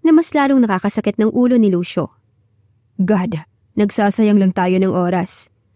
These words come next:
Gawin mo na lahat ng pinapagawa ko, Miss Courtney." Tinalikuran siya ni Lucio, bago marahang sinara ang pinto.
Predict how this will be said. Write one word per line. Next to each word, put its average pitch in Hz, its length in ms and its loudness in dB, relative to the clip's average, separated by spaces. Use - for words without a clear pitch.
Gawin 214 320 4
mo 220 80 4
na 202 80 0
lahat 190 240 -2
ng 196 80 2
pinapagawa 190 640 0
ko, 196 100 -2
Miss 190 220 -2
Courtney." 190 400 -2
Tinalikuran 262 640 2
siya 208 240 0
ni 196 160 2
Lucio, 170 420 -2
bago 208 320 0
marahang 190 400 2
sinara 180 400 0
ang 190 80 -2
pinto. 180 420 -2